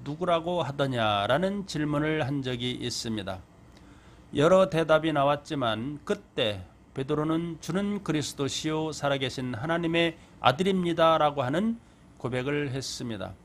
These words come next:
예수님은 베드로에게 즉각 "이를 내게 알게 하신 이는 혈육이 아니요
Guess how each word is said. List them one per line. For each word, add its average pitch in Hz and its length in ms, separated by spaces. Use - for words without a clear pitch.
예수님은 208 680
베드로에게 131 640
즉각 - 560
"이를 175 360
내게 151 520
알게 180 320
하신 165 340
이는 165 400
혈육이 220 440
아니요 139 420